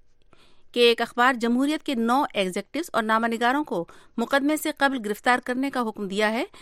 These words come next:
جس نے ترکی میں آزادی اظہار کے بارے میں بین الاقوامی تشویش کو جنم دے دیا ہے۔ ان نو افراد کو اس ہفتے کے شروع میں ان کی گرفتاری کے بعد زیر حراست رکھا گیا تھا۔ ان گرفتار ارکان میں ایڈیٹر ان چیف مورت سبونچو،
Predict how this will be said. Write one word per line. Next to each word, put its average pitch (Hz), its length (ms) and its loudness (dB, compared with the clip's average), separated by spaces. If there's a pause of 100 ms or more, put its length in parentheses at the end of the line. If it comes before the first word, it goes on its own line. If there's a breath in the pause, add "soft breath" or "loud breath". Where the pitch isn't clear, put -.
(160 loud breath)
جس 233 200 -2
نے 247 80 2
ترکی 277 360 -2
میں 320 180 2
آزادی 240 520 2
اظہار 247 340 -2
کے 247 60 -4
بارے 226 280 0
میں - 520 -6
بین 233 180 4
الاقوامی 262 380 2
تشویش 254 400 -6
کو - 80 -4
جنم 208 300 -2
دے 190 100 0
دیا 175 260 0
ہے۔ 160 180 -6 (480 soft breath)
ان 220 160 2
نو 226 120 4
افراد 240 420 4
کو 269 100 -2
اس 254 180 -2
ہفتے 240 240 -2
کے 233 80 -2
شروع 247 240 -2
میں 294 140 0
ان 269 180 -2
کی 190 140 -8
گرفتاری 233 420 2
کے 269 120 -2
بعد 220 220 2 (100)
زیر 220 260 0
حراست 208 340 -2
رکھا 185 240 -4
گیا 202 220 0
تھا۔ 160 260 -4 (500 soft breath)
ان 262 200 2
گرفتار 285 380 4
ارکان 294 380 2
میں 359 80 4 (100)
ایڈیٹر 233 340 2
ان 247 120 0
چیف 277 360 -2 (960 soft breath)
مورت 285 440 4 (460)
سبونچو، 240 560 0